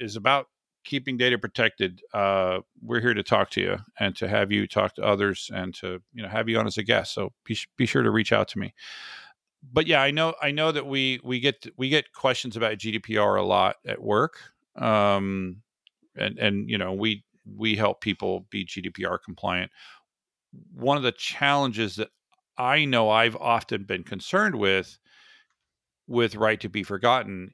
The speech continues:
is this idea that the industry that Prasanna and I both work in, Mike, um, this idea of backups,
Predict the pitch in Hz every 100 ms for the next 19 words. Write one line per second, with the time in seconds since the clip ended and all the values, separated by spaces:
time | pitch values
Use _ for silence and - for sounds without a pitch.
0 | - 110 101 101 98 92 - - _ _
1 | _ _ _ _ _ _ _ 113 110 120
2 | 117 107 170 202 139 120 120 117 - 95
3 | 113 131 160 143 - 120 110 107 98 98
4 | - _ _ - 117 - 143 151 123 107
5 | 104 107 98 90 107 143 - 95 90 87
6 | 87 _ _ - 95 90 92 - - _
7 | _ - 107 104 101 98 95 101 - 101
8 | 113 113 95 85 - 120 - 85 82 -
9 | -